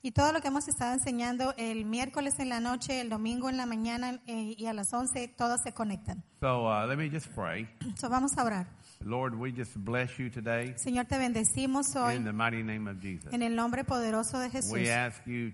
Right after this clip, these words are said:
Speaker 2: to reveal the spirit of Absalom.
Speaker 1: Te pedimos que reveles a nosotros el espíritu de Absalón.
Speaker 2: And show us how to, uh, identify this.
Speaker 1: Y que nos muestres cómo identificarlo.
Speaker 2: And that we make sure that, uh, we do not allow this to enter into our hearts.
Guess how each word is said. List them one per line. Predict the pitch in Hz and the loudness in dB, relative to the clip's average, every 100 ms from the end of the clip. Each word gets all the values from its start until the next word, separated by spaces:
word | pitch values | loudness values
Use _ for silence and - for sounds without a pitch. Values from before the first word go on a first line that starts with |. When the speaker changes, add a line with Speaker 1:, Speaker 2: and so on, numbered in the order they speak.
| - | -6
Speaker 2:
to | |
reveal | 95 107 90 92 135 143 110 | -4 -4 -4 -2 2 2 0
the | 95 | -4
spirit | - - 101 | -8 -6 -4
of | 95 | 2
Absalom. | 107 113 139 143 143 - | 2 2 -4 -4 -4 2
Speaker 1:
Te | 247 | 2
pedimos | 247 240 262 277 | 4 2 2 2
que | 277 | 0
reveles | 240 214 226 254 294 285 | 0 0 0 0 0 0
a | 262 | 0
nosotros | 233 262 247 269 - | 0 -2 -2 -2 -2
el | 233 | -2
espíritu | - 247 247 269 | -2 -2 -2 0
de | 240 | 2
Absalón. | 226 - 208 196 196 - | 2 0 0 -2 -4 -8
Speaker 2:
And | 107 101 | -8 -8
show | - 131 | -2 0
us | 120 | 0
how | - - 120 127 123 - | -4 0 4 2 0 -4
to, | 120 110 107 87 | -2 -2 -2 -4
uh, | 92 92 87 85 - | -4 -4 -4 -6 -8
identify | 95 95 135 131 131 117 | -6 -2 -2 2 2 2
this. | 117 117 - - _ - - | 0 -2 -4 -14 _ -14 -8
Speaker 1:
Y | |
que | 240 247 | -2 2
nos | 233 | 2
muestres | 233 247 277 277 | 2 2 0 2
cómo | 277 269 | 2 4
identificarlo. | 285 262 254 233 - 214 226 269 - | 4 2 -2 -6 -4 -4 -4 -6 -10
Speaker 2:
And | - 110 | -8 -4
that | 120 | -2
we | 123 | -2
make | 120 117 | -2 -2
sure | - 123 | -2 -2
that, | 110 101 | 0 -2
uh, | 104 104 101 95 | -4 -6 -6 -4
we | 92 117 | -4 -4
do | 120 | -2
not | 110 107 101 | 0 0 0
allow | 95 110 | 4 4
this | 107 104 - | 4 -2 -6
to | 101 | -8
enter | 110 117 104 | -6 -6 -4
into | 104 92 | -4 -6
our | 85 92 95 | -4 -4 -2
hearts. | 104 85 - | 0 -2 -4